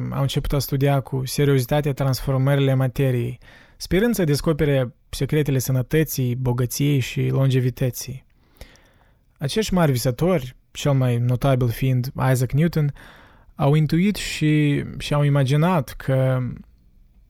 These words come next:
lumea materială, blestemată de biserică, ținea în ea secrete revelațiile, cărora ar putea elibera umanitatea de la durerea și limitările pământești. A fost acea viziune condusă de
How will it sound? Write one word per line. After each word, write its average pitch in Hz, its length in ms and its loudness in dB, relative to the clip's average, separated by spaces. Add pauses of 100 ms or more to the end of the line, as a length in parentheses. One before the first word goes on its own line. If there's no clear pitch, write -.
(120)
lumea 147 380 2
materială, 131 760 2 (160)
blestemată 131 680 -2
de 123 120 -4
biserică, 139 600 0 (440)
ținea 185 380 0
în 214 100 2
ea 170 180 4
secrete 151 800 -2 (420)
revelațiile, 135 800 0
cărora 160 420 0
ar 135 120 0
putea 151 480 -2
elibera 139 380 2
umanitatea 135 580 0
de 131 120 -2
la 127 220 -2
durerea 135 560 2
și 143 320 -6 (260)
limitările 139 640 0
pământești. 127 760 -2 (1120)
A 147 120 -2
fost 208 300 -2
acea 196 300 0
viziune 156 640 4
condusă 131 560 0
de 127 480 0